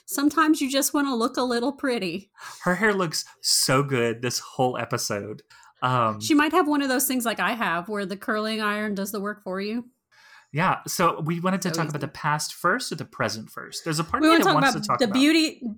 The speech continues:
Speaker 1: You, oh, you wanna
Speaker 2: Yeah.
Speaker 1: talk about the present first?
Speaker 2: Um, actually, the present is where I have more issues with the story, surprisingly. So let's get the past out of the way.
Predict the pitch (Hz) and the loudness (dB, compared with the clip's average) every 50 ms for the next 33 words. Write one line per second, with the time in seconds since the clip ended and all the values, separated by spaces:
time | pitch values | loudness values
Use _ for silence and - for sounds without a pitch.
0 | - _ _ _ _ - 262 202 226 - - 262 233 240 262 269 262 277 285 294 | -12 _ _ _ _ -16 -12 -12 -8 -4 -2 0 2 4 4 4 4 4 2 0
1 | 285 269 247 - - 262 240 247 302 294 - 370 427 494 - - - - _ _ | 0 -2 -4 -2 0 0 2 2 0 0 0 -2 0 -2 -4 -6 -6 -10 _ _
2 | - 202 208 214 214 220 220 220 220 220 214 - - - _ _ _ _ _ - | 0 2 2 4 4 2 0 0 -2 -4 -4 -6 -10 -18 _ _ _ _ _ -4
3 | 180 - - - 202 196 190 - 156 - _ _ _ - - - - 160 170 165 | -4 -2 -2 -2 -2 -4 -4 -6 -12 -18 _ _ _ -20 -20 -8 -2 0 0 2
4 | - 180 160 156 196 208 - - 151 131 135 131 127 123 120 - 127 131 127 - | 2 2 2 2 0 -2 -4 -4 -4 -2 0 0 0 0 0 0 -2 -2 -2 -4
5 | 110 104 110 113 139 185 - - 135 147 - - 165 151 - 143 147 143 - - | -6 -10 -6 -4 -4 -4 -4 -4 -6 -6 -6 -6 -8 -8 -8 -8 -6 -6 -4 -4
6 | 143 160 196 151 110 101 - - - - 120 110 107 113 110 110 110 110 120 - | -4 -4 -4 -4 -4 -4 -6 -6 -6 -6 -6 -4 -4 -4 -6 -6 -6 -4 -4 -4
7 | 135 139 208 269 - - 277 - 165 - - 139 147 208 208 - - 147 151 151 | -4 -4 -6 -6 -6 -8 -8 -8 -8 -4 -2 -2 0 -2 -2 -6 -4 -4 -2 -2
8 | 139 135 120 113 120 - - 95 104 - | -2 -2 -2 -2 -4 -4 -4 -8 -14 -16